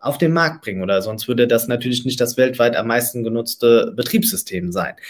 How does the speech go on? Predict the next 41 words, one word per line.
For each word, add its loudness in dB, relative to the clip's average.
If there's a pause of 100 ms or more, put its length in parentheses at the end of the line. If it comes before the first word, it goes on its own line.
(260)
Aber 4
das -2
Problem 0
kommt -2
aber 4
auch -2
daher, 2
dadurch, 2
dass -2
es -6
so -6
kompatibel 0
sein -2
muss, 0 (340)
kann 0
man 4
es 0
nicht 0
genau 2 (180)
auf -2
einen 0
Prozessor -2
oder 2
auf -2
einige -2
Abläufe -2
abstimmen. -6 (300)
Und -4
das -2
ist -4
das 2
Problem, 2
was -2
ich -2
jetzt -2
hier 0
mit -2
diesem -4
neuen 0
Prozessor -4
habe. -2